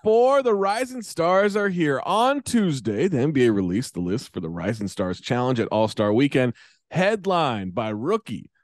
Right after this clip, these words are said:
Paolo Banchero, sophomore Scotty Barnes, Jalen Green, and Josh Giddey, who's built for this, fellas. Seeing that the teams are getting drafted from this pool of players, why don't we do a little mock draft ourselves, okay? Marcus, we'll start with you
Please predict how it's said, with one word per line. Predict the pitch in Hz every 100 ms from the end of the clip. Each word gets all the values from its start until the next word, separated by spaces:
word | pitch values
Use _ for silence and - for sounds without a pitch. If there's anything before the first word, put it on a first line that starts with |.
| _ _ -
Paolo | 90 90
Banchero, | 82 82 131 127 123
sophomore | 123 135 117 107 101
Scotty | - - 104
Barnes, | 90 104 101
Jalen | - 104 95
Green, | 90 101
and | 87 87
Josh | 82 92 90
Giddey, | 90 87 107 127
who's | 135 123
built | 101 117 120
for | 120
this, | 120 120
fellas. | - 139 156 196 - - _ _ _
Seeing | - - 175 196
that | 185
the | 156
teams | - 175 185 175
are | 156
getting | 135 131 127
drafted | 107 131 165 - 180
from | 135 117
this | 113 185 -
pool | - 208 208
of | 202
players, | - 202 170 101 92 156 - - _ _ _ _
why | -
don't | 427
we | 403
do | 311
a |
little | 254 202
mock | 151 143 156
draft | 131 113 -
ourselves, | 107 - 73 - -
okay? | - 143 202
Marcus, | 196 170 208 277 -
we'll | 165
start | - 196 180
with | 160
you | 107 107 123 196